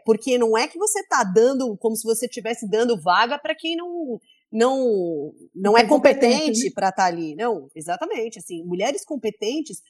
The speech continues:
Speaker 1: nós sempre tivemos. O que faltava era o olhar pra elas. É, é que os tomadores de decisão tava sem-,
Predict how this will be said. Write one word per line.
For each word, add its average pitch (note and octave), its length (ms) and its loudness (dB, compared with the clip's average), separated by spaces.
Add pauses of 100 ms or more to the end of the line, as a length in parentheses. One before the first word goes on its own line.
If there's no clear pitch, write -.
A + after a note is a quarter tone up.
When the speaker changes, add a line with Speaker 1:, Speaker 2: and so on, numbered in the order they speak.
(160)
Speaker 1:
nós G3 300 2
sempre C4 360 0
tivemos. - 560 -10 (200)
O E3+ 60 -8
que A3 160 -10
faltava F#3+ 760 0 (120)
era F3 180 0
o F#3 100 -2
olhar G#3 480 2 (100)
pra G4 120 -8 (180)
elas. G4+ 380 -10 (340)
É, F3+ 260 -4
é F#3 40 -6
que A3 220 -12
os G#3 180 -6
tomadores A3 580 0
de A#3+ 80 -8
decisão G#3+ 540 -2
tava G#3 220 -6
sem-, G#3+ 260 -8